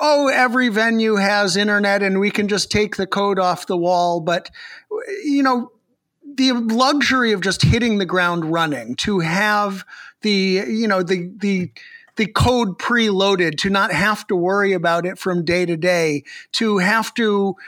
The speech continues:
realign your printer in order to print something, scan something. The number of people that would be coming into the office who don't even look at the, the password on the wall, if it's even there, saying,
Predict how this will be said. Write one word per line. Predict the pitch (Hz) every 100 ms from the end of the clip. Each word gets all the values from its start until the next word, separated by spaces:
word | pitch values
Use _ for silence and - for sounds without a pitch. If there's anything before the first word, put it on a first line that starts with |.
| -
realign | 196 214 220 202 196 196 196 185
your | 180
printer | 175 - 214 202 - 180 165
in | 170
order | 190 190 175
to | 180
print | - 175 185
something, | 185 170 165 165 160
scan | - - 190 190 185 170
something. | - 170 156 170 151 151 - - - -
The | 214
number | 220 247 233
of | 208 -
people | 233 226 196 180
that | 175 196
would | 180
be | 180 170
coming | - 214 202 185
into | 175 185
the | 180 180
office | 175 - 175
who | -
don't | 190 262 247
even | 202 185
look | 190 208 196
at | 185
the, | 185 185 185
the | 190 175 170 - - -
password | - 208 190 208 185
on | 180 180
the | 175
wall, | 180 175 165 165 -
if | 254 247
it's | 226 - 208
even | 185 170 165
there, | 156 190 170 156
saying, | - 185 170 156